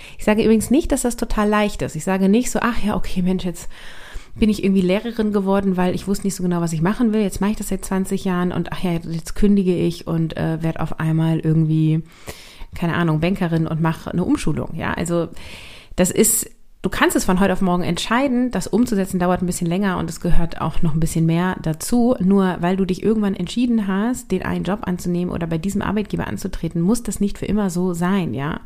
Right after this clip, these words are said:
Und das Gleiche ist beim Thema Kinderkriegen. Keiner hat dich gezwungen, ein Kind zu bekommen. Und keiner hat dich auch dazu gezwungen, dass du primär die Care-Arbeit machst oder dass primär der andere die Care-Arbeit macht, ja.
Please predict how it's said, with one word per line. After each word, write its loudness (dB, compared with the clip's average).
Und 2
das 2
Gleiche 2
ist -2
beim 2
Thema 0
Kinderkriegen. -2
Keiner 0
hat -2
dich -6
gezwungen, -2
ein 0
Kind -2
zu -2
bekommen. 2
Und 0
keiner 0
hat 0
dich -2
auch -4
dazu -2
gezwungen, 0
dass -4
du 0
primär 4
die -2
Care-Arbeit -2
machst -4
oder -4
dass -4
primär 4
der -6
andere 0
die -2
Care-Arbeit -8
macht, -8
ja. -4